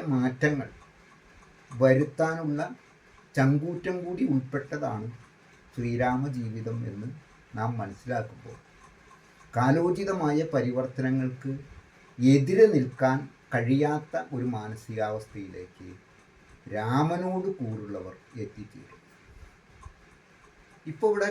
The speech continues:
കാലോചിതമായ മാറ്റങ്ങൾ വരുത്താൻ സന്നദ്ധതയില്ലാത്തവരൊക്കെ ജയ് ശ്രീറാം വിളിച്ചാലും ഇല്ലെങ്കിലും രാമൻ ദശരഥ മഹാരാജാവിൻ്റെ ജീവിതം അതേപടി പിന്തുടർന്നിട്ടില്ല എന്നുള്ള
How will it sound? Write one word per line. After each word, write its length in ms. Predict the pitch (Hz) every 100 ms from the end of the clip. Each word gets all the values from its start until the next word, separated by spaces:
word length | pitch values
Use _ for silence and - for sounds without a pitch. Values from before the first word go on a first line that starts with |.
| 202
കാലോചിതമായ 680 | 151 165 165 175 180 175 170 170
മാറ്റങ്ങൾ 380 | 147 131 151 156 156
വരുത്താൻ 340 | 131 135 131 135 127 - - -
സന്നദ്ധതയില്ലാത്തവരൊക്കെ 1500 | 127 123 131 135 135 143 113 113 113 120 - 110 - 92 90 - - - - - - 110
ജയ് 200 | 117 151
ശ്രീറാം 400 | 151 156 147 151 156
വിളിച്ചാലും 560 | 127 120 - 143 143 - - 135
ഇല്ലെങ്കിലും 460 | 143 190 143 - - _ - - _ _ - _ _ - _ - - _ _ - _ - - _ - 123
രാമൻ 420 | 131 143 180 202 208 - _ - -
ദശരഥ 480 | 139 139 170 185 196 202
മഹാരാജാവിൻ്റെ 760 | 190 185 180 170 170 165 165 147
ജീവിതം 380 | 139 131 139 143 120
അതേപടി 420 | 131 139 143 135
പിന്തുടർന്നിട്ടില്ല 880 | 135 120 135 139 139 143 139 135 110 117 131 113
എന്നുള്ള 240 | 113 117